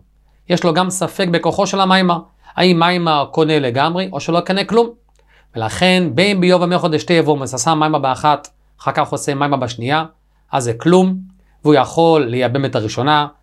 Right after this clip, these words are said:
הוא לא נפסל מהראשונה על ידי המיימר, כך גם אם אחר עשה מיימר, הוא לא נפסל, והיא גם לא צריכה ממנו גט, זו שקיבלה ממנו מיימר שנייה,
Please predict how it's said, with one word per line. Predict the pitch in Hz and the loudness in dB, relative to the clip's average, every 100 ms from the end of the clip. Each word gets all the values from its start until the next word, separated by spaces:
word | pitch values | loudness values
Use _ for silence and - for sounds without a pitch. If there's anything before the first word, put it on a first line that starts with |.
| _ - | _ -2
הוא | 147 | 2
לא | 156 165 | 4 2
נפסל | 160 - 160 156 | -2 0 0 0
מהראשונה | 139 123 143 | -4 -4 -2
על | 135 | 0
ידי | 123 | 0
המיימר, | 110 127 151 147 135 135 _ _ - | -2 0 0 0 -2 -6 _ _ -4
כך | 147 135 | -4 0
גם | 135 127 | -2 -2
אם | 120 107 92 - | -6 -8 -10 -16
אחר | - - 185 | -8 -2 0
עשה | 175 - 160 | 0 0 0
מיימר, | 156 156 151 147 | 0 0 0 -2
הוא | - 143 | -2 -2
לא | 156 | -2
נפסל, | 120 - 165 160 156 _ _ | -4 0 0 0 -6 _ _
והיא | 160 160 | 2 4
גם | 151 | 4
לא | 160 | 0
צריכה | - 156 156 | 0 -2 -2
ממנו | 151 131 117 | -2 -4 -2
גט, | 165 175 - - _ _ _ _ - | -2 -2 -6 -20 _ _ _ _ -12
זו | 123 165 | -2 -2
שקיבלה | 160 160 151 156 | -2 -2 0 2
ממנו | 151 | 2
מיימר | 151 151 151 143 | 0 0 -2 -2
שנייה, | - 156 151 147 | -4 0 2 2